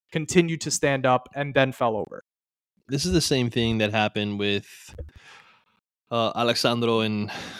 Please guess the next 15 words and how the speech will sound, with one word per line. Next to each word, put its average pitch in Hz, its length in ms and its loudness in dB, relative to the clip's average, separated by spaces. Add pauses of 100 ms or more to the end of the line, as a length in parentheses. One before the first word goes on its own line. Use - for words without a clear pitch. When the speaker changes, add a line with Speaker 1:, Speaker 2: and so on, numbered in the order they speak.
(120)
Speaker 2:
and, 104 340 -4
uh, 95 160 2
Dumfries 101 680 -2 (100)
when 98 100 -8
we 98 80 -6
played 101 240 -2
Juve. 95 300 -4 (200)
The 104 120 -6
same 131 340 -2
type 120 200 0
of 110 120 -6
contact, 104 720 -6 (180)
on, 113 220 -2
like, 104 240 0 (240)
boot 131 400 4